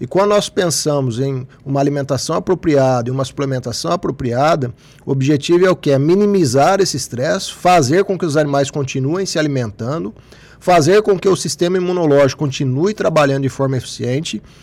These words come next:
E isso, então, o nosso objetivo é o quê? Evitar com que os animais,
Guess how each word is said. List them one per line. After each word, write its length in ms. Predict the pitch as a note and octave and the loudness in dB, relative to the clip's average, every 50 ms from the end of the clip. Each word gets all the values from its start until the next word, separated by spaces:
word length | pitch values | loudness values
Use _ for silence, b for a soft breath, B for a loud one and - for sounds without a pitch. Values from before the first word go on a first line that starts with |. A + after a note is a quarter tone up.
| B B B - | B B B 0
E 240 | F#3 G3+ A3 A#3 A#3+ | 2 4 4 4 4
isso, 200 | A#3 - B3+ A3+ | 2 0 0 -2
então, 480 | G3 C#3+ - - D#3+ F3 G3 A3 G#3+ | -2 -2 0 2 4 4 4 4 2
o 100 | E3+ C#3 | 2 0
nosso 260 | C#3 D3 D3+ D3 - | 0 0 0 0 0
objetivo 480 | D#3 C#3+ C3 D3+ C#3+ C#3 - E3 F3+ F#3+ | -2 -2 -2 -2 -2 0 0 0 2 2
é 40 | F#3+ | 0
o 40 | F3+ | 0
quê? 100 | - C#3+ | 2 2
Evitar 580 | C#3 D3+ D#3+ F3+ F#3+ E3+ - - D#3+ D#3 D3 | 2 2 2 2 0 -2 0 2 4 4 4
com 160 | C#3 C#3+ C#3 | 4 0 -2
que 80 | C3 C#3+ | -4 -4
os 120 | C3+ A#2+ | -2 -2
animais, 540 | C#3+ C#3 C#3 C3+ C3 B2+ B2 A#2+ G#2+ G#2 - | -2 -2 0 0 0 0 0 0 -2 -6 -10